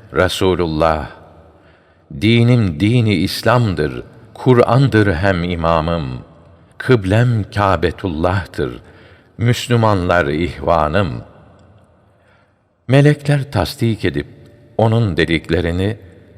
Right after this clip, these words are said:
derler ki, "Halas ettin elimizden kendini." Kabrini yetmiş arşın büyütüp o kimsenin cennetten iki kapı açarlar onun için.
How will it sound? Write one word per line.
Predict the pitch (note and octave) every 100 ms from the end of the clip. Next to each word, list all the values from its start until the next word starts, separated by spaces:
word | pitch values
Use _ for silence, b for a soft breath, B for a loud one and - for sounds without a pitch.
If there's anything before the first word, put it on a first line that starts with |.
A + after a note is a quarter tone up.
| - _ _
derler | E2+ F2 E2+ F#2 F#2
ki, | - F2 E2+ - - - -
"Halas | - F#2+ F#2 A2+ G#2 F#2
ettin | - - E2
elimizden | D2 E2 D#2+ D2+ C#2 D#2 D#2 C#2+
kendini." | - C#2 B1 C2 A#1 G#1 - - _ _ _ _ _ b b b b
Kabrini | - C3 A#2+ B2+ B2+ B2+ - - - -
yetmiş | E2 G2 - B2+ -
arşın | F#2 D2 - D#2+ D2 C2+
büyütüp | G2 F#2+ - G2+ - -
o | A2
kimsenin | G#2 A#2+ G#2 - G#2 A#2 A#2+ - B B B B B -
cennetten | C#2+ G#2+ A2 A2+ - - B2+ A#2+ - - -
iki | - - D3+
kapı | - F#2+ G#2+
açarlar | D2+ - C#2+ C2 C2 C2+
onun | B1+ C#2+ C2+
için. | B1 - B1+